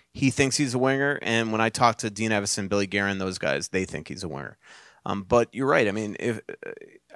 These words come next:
I do think that it's worth at least giving him sort of a tryout. I mean, that is where he was drafted. I mean, just to tell you how, by the way, weak that twenty twelve draft was. Um,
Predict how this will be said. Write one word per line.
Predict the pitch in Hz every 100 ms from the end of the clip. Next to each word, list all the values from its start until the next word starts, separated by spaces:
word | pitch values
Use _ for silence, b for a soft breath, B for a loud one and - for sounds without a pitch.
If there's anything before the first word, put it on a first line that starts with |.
| -
I | - 120
do | 147
think | 156 139 120
that | 120
it's | 104 -
worth | 117 120 -
at | 92
least | 110 104 -
giving | 117 107
him | 98
sort | - 127
of | 101
a | 92
tryout. | - 107 127 90 95
I |
mean, | 95 98
that | 107
is | 117 113
where | 120 101
he | 98
was | 90
drafted. | 95 95 117 90 87 B B B
I | 113
mean, |
just | 120 -
to | -
tell | 127
you | 104
how, | 101
by | 90 101 101
the |
way, | 92 98 101 95
weak | - 95 107 -
that | 101 -
twenty | 98 95
twelve | - 101 90
draft | - 78 87 -
was. | 110 127 147 b b b _
Um, | 87 92 92 87